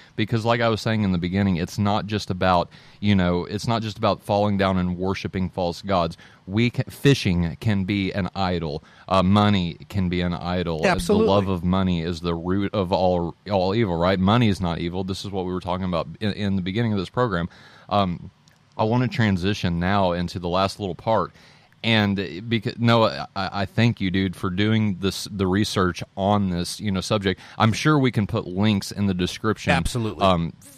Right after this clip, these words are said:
Speaker 1: f-, that people can click on. You know, if you wanna find out more about Dave Ramsey, um, you said a website just a minute ago that you could actually make a free account and make a budget. We'll put that in the description box.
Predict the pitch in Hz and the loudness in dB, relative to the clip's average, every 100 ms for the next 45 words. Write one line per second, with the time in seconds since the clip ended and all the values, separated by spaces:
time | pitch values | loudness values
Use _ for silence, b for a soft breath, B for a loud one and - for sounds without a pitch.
0 | - - 104 113 101 127 104 104 104 98 | -16 -14 -8 -2 0 2 2 2 2 2
1 | 113 101 98 92 92 92 95 95 98 104 | 2 4 4 4 4 4 4 4 2 0
2 | 104 104 113 107 107 101 90 98 95 90 | 0 2 2 2 2 2 2 0 2 0
3 | 90 90 92 98 92 87 B B - 98 | 0 -2 -2 -4 -4 -8 B B 0 2
4 | 95 95 107 110 104 98 - - 110 98 | 2 2 2 2 2 -2 -6 0 0 2
5 | 98 98 - 90 98 - 92 101 95 87 | 2 2 2 2 0 0 2 2 0 0
6 | 92 87 78 92 - 90 92 95 92 95 | -2 -2 -4 -4 -2 -2 -2 -2 -4 -4
7 | 87 107 92 - 98 95 90 90 87 85 | -4 -2 -2 0 -2 0 -2 -2 -2 0
8 | 98 95 90 95 - 98 98 95 92 92 | 2 2 -2 -4 -6 -4 -2 -2 -2 -4
9 | 85 - 95 - 92 87 80 | -6 -10 -12 -8 -4 -4 -4